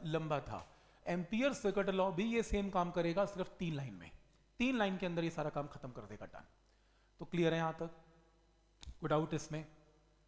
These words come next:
तो ये आएगा paper में infinite wire, पर हम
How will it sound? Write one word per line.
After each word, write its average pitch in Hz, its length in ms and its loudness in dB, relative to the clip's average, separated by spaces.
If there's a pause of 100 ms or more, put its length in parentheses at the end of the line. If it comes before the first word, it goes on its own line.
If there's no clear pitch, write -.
(300)
तो 151 300 -4 (240)
ये 180 140 0
आएगा 151 300 2
paper 107 360 -8
में 85 140 -16 (420)
infinite 120 460 -8
wire, 120 180 -4
पर 170 180 -2
हम 170 160 -4